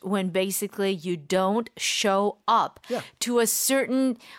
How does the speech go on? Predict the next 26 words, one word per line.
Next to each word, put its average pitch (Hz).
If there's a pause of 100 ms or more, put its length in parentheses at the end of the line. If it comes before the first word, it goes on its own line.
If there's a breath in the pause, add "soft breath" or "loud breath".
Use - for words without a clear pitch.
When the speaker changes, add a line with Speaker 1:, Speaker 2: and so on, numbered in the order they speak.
(160 loud breath)
Speaker 1:
uh, 220
engagement 240
or, 208
you 254
know, 247
you 233
had 262
some 247
약속 190
Speaker 2:
Mm-hmm. 180
Speaker 1:
with 220
your 220
friend 190
Speaker 2:
Yep. 170
Speaker 1:
and 254
you 269
didn't 302
show 302
up. 294 (280 loud breath)
So 320
it 302
is 285
blowing 220
them 180
off. 139
Speaker 2:
Mm-hmm. 98